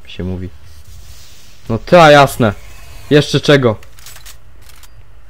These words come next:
Ta, oczywiście. Aha.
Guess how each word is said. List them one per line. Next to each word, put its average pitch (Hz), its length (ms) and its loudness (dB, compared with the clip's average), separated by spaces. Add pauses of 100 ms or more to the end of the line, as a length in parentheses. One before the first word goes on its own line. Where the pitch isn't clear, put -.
(1700)
Ta, 113 220 0
oczywiście. - 500 -8 (4000)
Aha. 131 360 2